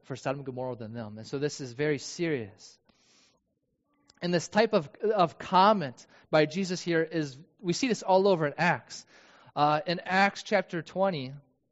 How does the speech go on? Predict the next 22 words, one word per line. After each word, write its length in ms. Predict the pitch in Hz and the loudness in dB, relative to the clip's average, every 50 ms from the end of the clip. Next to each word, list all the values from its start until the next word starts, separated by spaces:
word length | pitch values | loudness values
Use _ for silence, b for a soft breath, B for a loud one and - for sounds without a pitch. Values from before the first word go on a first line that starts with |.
| _ _ _ _ _ _ _ _ _ _ _ | _ _ _ _ _ _ _ _ _ _ _
Paul 380 | - - 208 214 226 208 190 190 | 4 8 10 10 12 10 10 8
is 180 | 190 170 143 139 | 6 2 0 0
leaving 320 | 151 170 220 220 202 196 | 2 2 2 2 2 -2
the 80 | 180 151 | -2 -4
Ephesian 440 | 147 - 196 196 180 185 180 165 151 | -4 -4 -4 -6 -4 -4 -6 -6 -2
elders. 500 | 165 165 175 175 151 127 110 107 - - - - | 0 0 0 0 0 -2 -6 -8 -14 -20 -20 -12
He 160 | - - 185 | -6 -4 -4
says 300 | 170 - - 214 180 160 | -4 -2 0 -2 -2 -2
this 260 | 151 151 175 175 - - | -2 0 -2 -2 -2 -4
to 120 | - 170 | -10 -8
them, 300 | 139 135 120 117 110 110 _ b b b b b b b b b | -6 -6 -6 -6 -8 -14 _ b b b b b b b b b
"Therefore 400 | 135 - 226 262 247 - 254 226 | 4 8 8 8 8 8 6 6
I 100 | 196 185 | 6 6
testify 580 | - 214 208 202 - - - 202 196 185 180 | 4 0 0 0 -2 -4 -2 2 2 2 2
to 140 | 180 - 190 | 0 -4 -6
you 120 | 190 196 | -6 -6
this 180 | 180 202 196 - | -4 -4 -6 -4
day 280 | - 160 151 143 143 147 | -2 -2 0 0 0 0
that 180 | 135 156 156 | 2 2 2
I 160 | 160 156 160 | 4 4 2
am 120 | 156 147 143 - _ _ | 2 -2 -6 -12 _ _
innocent 580 | - 262 262 262 240 - - 233 220 226 - - | 2 4 4 4 4 4 2 -4 -4 -4 -6 -10